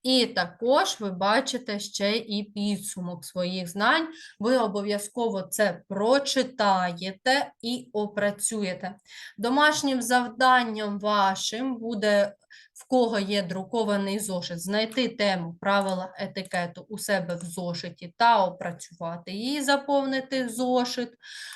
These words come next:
Якщо у вас зошита немає, то ви в звичайному в зошиті в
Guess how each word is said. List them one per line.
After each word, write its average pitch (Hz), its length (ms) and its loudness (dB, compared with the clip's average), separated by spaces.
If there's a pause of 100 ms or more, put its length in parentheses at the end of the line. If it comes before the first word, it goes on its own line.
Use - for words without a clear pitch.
(120)
Якщо 220 680 2
у 180 60 -6
вас 180 200 -2
зошита 180 560 -4
немає, 254 600 2
то 226 100 2
ви 302 160 0
в 254 80 -4
звичайному 190 1000 0
в 170 40 -6
зошиті 190 680 -2
в 190 380 0